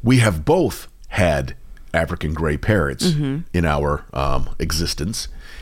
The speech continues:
Speaker 1: And, uh, w-, I think we both agree that, yeah, they're probably about as smart as, uh, well, adolescent humans probably anyway.
Speaker 2: And many adults.
Speaker 1: They're also cleaner than, than adolescent humans and many adults.
Speaker 2: <laughs>
Speaker 1: Some species of birds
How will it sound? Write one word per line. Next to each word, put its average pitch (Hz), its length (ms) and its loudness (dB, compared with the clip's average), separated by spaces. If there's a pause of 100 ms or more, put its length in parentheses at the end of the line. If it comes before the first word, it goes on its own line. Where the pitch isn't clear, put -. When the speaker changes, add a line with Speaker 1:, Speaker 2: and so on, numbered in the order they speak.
(160)
Speaker 1:
And, 101 540 2
uh, 92 360 4
w-, 92 240 0
I 101 140 2
think 101 220 0
we 98 100 4
both 87 280 0
agree 87 260 0
that, 76 180 -2
yeah, 80 240 2
they're 85 140 0
probably 87 460 0
about 76 300 -2
as 65 80 -4
smart 76 340 -2
as, 69 280 -4
uh, 64 260 -2 (120)
well, 78 340 0 (100)
adolescent 82 640 2
humans 78 420 2
probably 73 520 -2
anyway. 82 500 0 (160)
Speaker 2:
And 208 300 4
many 233 240 4
adults. 190 640 -2 (480)
Speaker 1:
They're 101 140 2
also 110 260 2
cleaner 131 420 0 (120)
than, 76 360 0
than 78 140 4
adolescent 71 640 0
humans 71 400 0
and 69 120 0
many 71 200 0
adults. 67 460 -2 (180)
Speaker 2:
<laughs> - 920 -6
Speaker 1:
Some 220 280 2
species 98 640 2
of 76 180 -2
birds 92 400 0